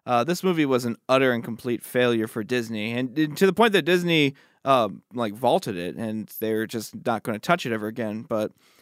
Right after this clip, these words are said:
I read something interesting was that, um, after the, I think, twentieth anniversary premiere of it, um, they had it in L A.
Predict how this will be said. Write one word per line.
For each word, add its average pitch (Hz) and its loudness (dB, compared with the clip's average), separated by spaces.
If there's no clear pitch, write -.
I 123 0
read 220 6
something 160 2
interesting 139 0
was 113 0
that, 117 2
um, 107 -4
after 160 0
the, 131 0
I 127 -6
think, 151 -4
twentieth 151 -4
anniversary 147 -2
premiere 123 -4
of 180 -2
it, 214 -6
um, 113 -4
they 127 2
had 131 2
it 117 -2
in 127 0
L 127 4
A. 127 2